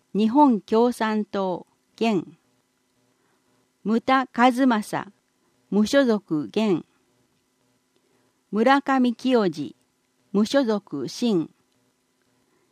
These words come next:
山田英二、無所属、新。寺田元明、無所属、新。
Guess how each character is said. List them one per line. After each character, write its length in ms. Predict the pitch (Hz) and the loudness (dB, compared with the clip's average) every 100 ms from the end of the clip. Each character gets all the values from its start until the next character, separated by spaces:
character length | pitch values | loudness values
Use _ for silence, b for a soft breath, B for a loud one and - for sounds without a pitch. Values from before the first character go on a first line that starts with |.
| _ _ | _ _
山 340 | - 214 247 269 | -6 -2 0 2
田 220 | 254 247 | 2 0
英 300 | 226 233 196 | 0 0 0
二、 260 | 147 147 - _ _ _ _ _ _ _ - | -2 -8 -12 _ _ _ _ _ _ _ -6
無 140 | 202 | -4
所 220 | 202 277 | 0 0
属、 400 | 226 214 - 147 | 0 -2 -4 -8
新。 420 | 165 - 226 165 - _ _ _ _ _ _ _ _ _ _ _ _ _ _ | -8 -6 -4 -4 -6 _ _ _ _ _ _ _ _ _ _ _ _ _ _
寺 320 | 214 233 269 | -2 2 2
田 200 | 254 254 | 2 0
元 360 | 214 233 - 247 | 0 -2 -2 -2
明、 400 | 202 180 - 131 _ _ _ _ _ _ | -2 -4 -8 -14 _ _ _ _ _ _
無 160 | 185 208 | -4 -2
所 220 | - 269 | 0 0
属、 400 | 220 208 160 123 | -2 -4 -8 -10
新。 400 | - 226 190 - | -8 -4 -4 -4